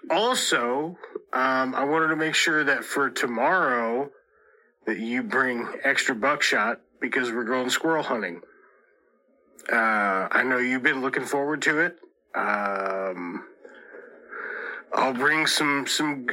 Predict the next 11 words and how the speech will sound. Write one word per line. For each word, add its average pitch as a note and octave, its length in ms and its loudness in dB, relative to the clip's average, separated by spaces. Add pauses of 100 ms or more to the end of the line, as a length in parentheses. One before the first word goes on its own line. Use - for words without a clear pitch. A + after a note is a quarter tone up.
some, C#3 680 0
some C#3 400 2
cold F3+ 320 0
brew C#3 340 2 (380)
that B2 100 0
we're B2+ 140 -2
making C3+ 580 0
at C#3 160 0
the - 80 2
house D3+ 400 2
now A2 380 0